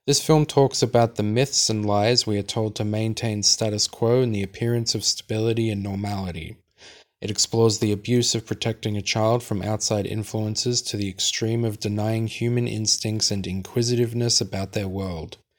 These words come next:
It shows how telling lies, oh, telling children lies for their own safety makes them fearful of the world and patronizes their in-,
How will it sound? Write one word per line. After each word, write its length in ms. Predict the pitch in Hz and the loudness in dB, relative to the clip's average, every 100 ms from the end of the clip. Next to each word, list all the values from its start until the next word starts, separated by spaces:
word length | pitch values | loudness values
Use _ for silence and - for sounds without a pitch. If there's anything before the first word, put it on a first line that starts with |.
| - - - - _ | -20 -20 -20 -20 _
It 80 | 107 | -2
shows 320 | - 113 113 - | 4 6 6 4
how 160 | 113 | 0
telling 520 | 107 - 120 120 110 - | 0 0 2 2 0 -4
lies, 680 | 107 110 110 110 123 131 - - | -10 0 2 6 6 4 2 -2
oh, 240 | 117 113 - | -4 -4 -6
telling 280 | - 123 123 | -2 0 0
children 360 | - 127 120 107 | 2 4 4 2
lies 420 | 101 101 104 107 | 0 0 2 0
for 140 | - | 0
their 160 | 104 92 | -2 -2
own 160 | 101 117 | -2 0
safety 540 | - 131 127 - 104 98 | 2 4 2 0 -2 -2
makes 340 | 98 104 - | -4 -4 -2
them 140 | 98 | -2
fearful 540 | 92 - 120 120 135 127 | -4 0 0 2 2 2
of 120 | 120 | 2
the 80 | 120 | 2
world 340 | 117 117 117 | 4 4 2
and 160 | 107 95 | 0 -4
patronizes 880 | - 110 - 117 117 110 110 104 - - _ _ _ _ _ _ | -6 -6 -4 -2 -2 0 -2 -2 -6 -12 _ _ _ _ _ _
their 320 | 113 107 107 - | 6 6 4 2
in-, 240 | 123 113 | 0 -2